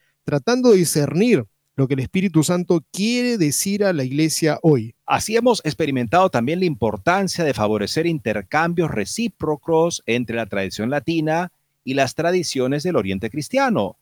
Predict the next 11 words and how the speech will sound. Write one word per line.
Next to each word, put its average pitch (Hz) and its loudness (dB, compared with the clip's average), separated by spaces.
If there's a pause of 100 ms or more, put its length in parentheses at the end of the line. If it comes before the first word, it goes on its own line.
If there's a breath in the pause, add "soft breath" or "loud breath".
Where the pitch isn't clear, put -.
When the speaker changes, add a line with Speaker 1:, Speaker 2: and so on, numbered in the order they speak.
(220 soft breath)
Speaker 2:
La 175 0
participación 170 -2
de 240 0
delegados 165 2
fraternos 131 0
de 107 -4
otras 123 -4
iglesias 117 -6
y 120 -8
comunidades 98 -2
eclesiales 110 -4